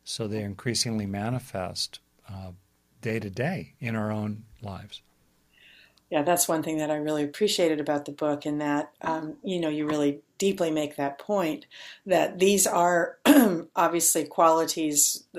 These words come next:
Speaker 2: Um, I liked how you described it as kind of both like the, the goal and the path.
Speaker 1: Yeah.
Speaker 2: You know, that this, we wanna get there, but it's also what we're, you know, what we're building, and that they're already present within us, which is definitely the, you know, the yoga perspective,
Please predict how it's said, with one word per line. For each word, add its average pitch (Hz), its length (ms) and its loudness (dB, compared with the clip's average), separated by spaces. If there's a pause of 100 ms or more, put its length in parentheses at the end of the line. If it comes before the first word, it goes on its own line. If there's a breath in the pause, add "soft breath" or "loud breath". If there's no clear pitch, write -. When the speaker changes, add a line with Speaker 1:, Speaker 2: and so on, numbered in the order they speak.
Speaker 2:
Um, 160 260 -2
I 165 80 -6
liked 160 260 4
how 170 100 2
you 151 120 0
described 151 460 0
it 151 80 0
as 143 160 2
kind 151 160 -4
of 143 140 -6
both 147 320 -2
like 147 240 0
the, 147 280 -2
the 156 120 -4
goal 156 320 2
and 147 100 -2
the 147 60 -4
path. 147 480 0 (120)
Speaker 1:
Yeah. 135 220 0 (180)
Speaker 2:
You 170 140 0
know, 151 140 2
that 147 260 0
this, 160 180 2
we 170 120 4
wanna 160 240 4
get 151 240 2
there, 202 220 6
but 170 160 0
it's 147 160 -2
also 151 300 2
what 151 200 0
we're, 147 180 0
you 160 80 -8
know, 147 120 -2
what 147 180 -2
we're 147 100 -2
building, 175 500 0
and 214 240 4
that 165 160 2
they're 160 200 0
already 170 320 4
present 151 640 -2
within 180 380 2
us, 147 300 0
which 151 140 -4
is 147 120 -2
definitely 151 400 0
the, 147 340 0
you 175 80 -6
know, 156 100 -6
the 151 180 -4
yoga 165 300 4
perspective, 143 760 -2